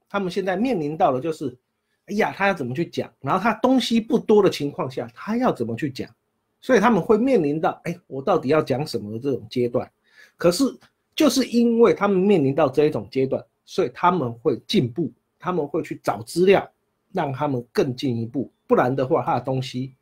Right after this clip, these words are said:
没有影片嘛。好，所以做视频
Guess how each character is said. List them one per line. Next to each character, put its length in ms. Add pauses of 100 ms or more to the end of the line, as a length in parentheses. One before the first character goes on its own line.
没 180
有 80
影 160
片 180
嘛。 160 (2500)
好， 180
所 160
以 200 (840)
做 140
视 180
频 240